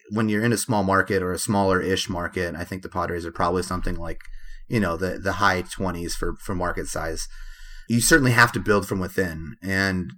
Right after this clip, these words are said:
you know, with a lot of these international free agent signings and draft picks, you know, they're always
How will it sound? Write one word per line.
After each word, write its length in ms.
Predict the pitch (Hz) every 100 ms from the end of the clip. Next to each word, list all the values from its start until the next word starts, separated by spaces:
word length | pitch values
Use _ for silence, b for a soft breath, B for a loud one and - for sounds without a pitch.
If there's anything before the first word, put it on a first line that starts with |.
| -
you 160 | 104
know, 200 | 95 85
with 300 | 78 110 - -
a 80 | 104
lot 160 | 110 110
of 40 |
these 140 | 104
international 480 | 107 104 95 98 104
free 140 | - 95
agent 180 | 92
signings 480 | 90 143 135 123 117
and 80 | 104
draft 320 | 107 104 104
picks, 260 | 110 95 -
you 80 | 104
know, 80 |
they're 140 | 95 104
always 340 | 113 104 95